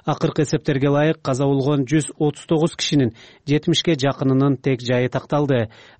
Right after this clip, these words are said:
Дагы жүз сексенден ашуун адам жараат алган. Жыйырма экинчи мартта Москванын чет жакасындагы Крокус Сити борборунда концертке барган көрүүчүлөргө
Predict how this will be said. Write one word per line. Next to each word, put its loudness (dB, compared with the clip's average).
Дагы -2
жүз -4
сексенден 0
ашуун 0
адам -2
жараат -2
алган. 0
Жыйырма 0
экинчи -2
мартта -2
Москванын 0
чет -4
жакасындагы 0
Крокус -2
Сити -2
борборунда 0
концертке -2
барган 0
көрүүчүлөргө 0